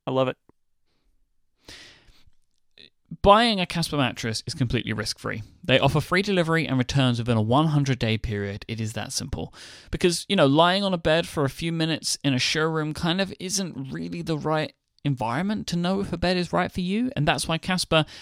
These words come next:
Speaker 2: has made this risk-free experience for you, because they understand the importance of truly lying down on a mattress and trying it out for multiple evenings, because you're gonna be spending a lot of your life on it. So they give you this one hundred day risk-free period,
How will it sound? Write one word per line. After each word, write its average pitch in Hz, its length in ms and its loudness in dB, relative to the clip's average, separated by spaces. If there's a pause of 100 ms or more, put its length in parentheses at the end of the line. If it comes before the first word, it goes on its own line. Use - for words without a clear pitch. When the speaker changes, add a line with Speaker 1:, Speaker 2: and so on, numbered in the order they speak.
(100)
Speaker 2:
has 139 160 2
made 151 340 2
this 131 260 2
risk-free 123 440 -4
experience 104 500 -4
for 110 180 -2
you, 104 120 0
because 117 220 -2
they 139 120 4
understand 156 480 2
the 131 60 4
importance 127 400 0
of 117 80 -8
truly 190 440 -2
lying 190 460 0
down 190 300 0
on 175 120 0
a 170 100 -2
mattress 175 440 2
and 160 100 -2
trying 208 380 0
it 165 140 -2
out 180 340 2
for - 160 -4
multiple 156 580 -2
evenings, 110 640 -4 (600)
because 151 240 -2
you're 165 80 -2
gonna 175 120 -2
be 170 80 0
spending 170 340 0
a 170 80 0
lot 160 120 -2
of 156 80 -4
your 170 100 0
life 175 280 -4
on - 80 -8
it. - 140 -10
So - 180 -4
they 123 180 -2
give 127 220 -6
you 131 120 -2
this 123 220 -2
one 123 240 0
hundred 143 400 -2
day 110 340 0
risk-free 117 840 -6 (500)
period, 104 460 -8